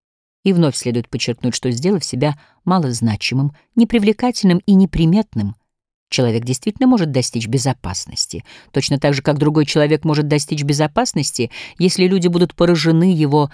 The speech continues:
восхитительными качествами. Человек, ищущий безопасности в скромности, ведет себя подобно мыши,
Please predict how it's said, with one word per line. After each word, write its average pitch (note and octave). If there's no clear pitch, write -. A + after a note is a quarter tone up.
восхитительными B2
качествами. -
Человек, B2+
ищущий -
безопасности B2
в -
скромности, A2
ведет E3+
себя D3+
подобно B2
мыши, A#2